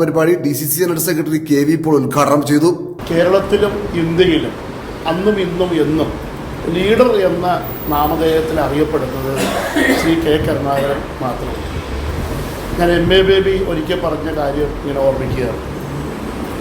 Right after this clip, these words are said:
Speaker 2: കേരള സമൂഹത്തിൻ്റെ മുന്നിൽ ഗുരു എന്ന് പറഞ്ഞാൽ അത്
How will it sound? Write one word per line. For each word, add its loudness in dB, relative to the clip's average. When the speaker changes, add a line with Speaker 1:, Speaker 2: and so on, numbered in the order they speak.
Speaker 2:
കേരള 4
സമൂഹത്തിൻ്റെ -2
മുന്നിൽ 0
ഗുരു 4
എന്ന് 2
പറഞ്ഞാൽ 2
അത് 4